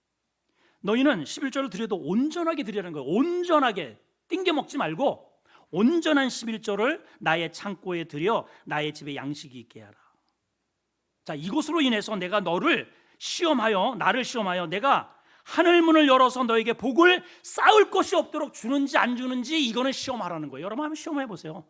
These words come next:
그렇게 되는지 안 되는지. 제가 일 부 때에도 말씀드렸지만은, 일단은 하나님 옆에 나오는 사람들은 백 프로, 우리 교인 백 프로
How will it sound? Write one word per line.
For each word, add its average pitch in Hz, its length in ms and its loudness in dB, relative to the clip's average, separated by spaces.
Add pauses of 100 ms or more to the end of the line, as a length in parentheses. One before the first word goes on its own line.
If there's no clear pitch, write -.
(140)
그렇게 156 200 -14
되는지 151 280 -8
안 131 100 -10
되는지. 101 360 -20 (1600)
제가 170 140 -8
일 160 160 -4
부 160 100 -10
때에도 160 400 -8
말씀드렸지만은, 147 920 -8 (640)
일단은 202 320 -4
하나님 226 320 -4
옆에 226 160 -8
나오는 202 340 -4
사람들은 202 580 -8
백 - 440 -4
프로, 339 540 2 (500)
우리 254 220 -6
교인 294 540 -2
백 - 540 -2
프로 381 640 8